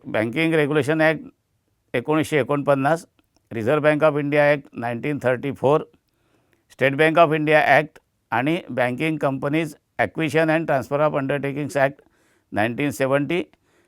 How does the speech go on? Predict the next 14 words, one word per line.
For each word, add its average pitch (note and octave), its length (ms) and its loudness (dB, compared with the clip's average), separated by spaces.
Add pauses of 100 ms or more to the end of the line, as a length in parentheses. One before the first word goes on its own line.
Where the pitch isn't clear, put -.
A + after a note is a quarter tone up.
(120)
आणि D3+ 240 0 (140)
बँकिंग B2+ 420 0
कंपनीज C#3+ 520 -2 (120)
ॲक्विजिशन D3 640 -2
and D#3+ 180 0
ट्रान्सफर D3 480 0
of - 20 -6 (120)
undertakings C3+ 600 -4
ॲक्ट C#3+ 300 -4
नाईन्टीन A#2 380 -2 (120)
एटी B2 360 -2 (880)
ह्यातील D3 360 0 (100)
काही C#3 420 2 (920)
प्रोव्हिजन्स C#3 640 -2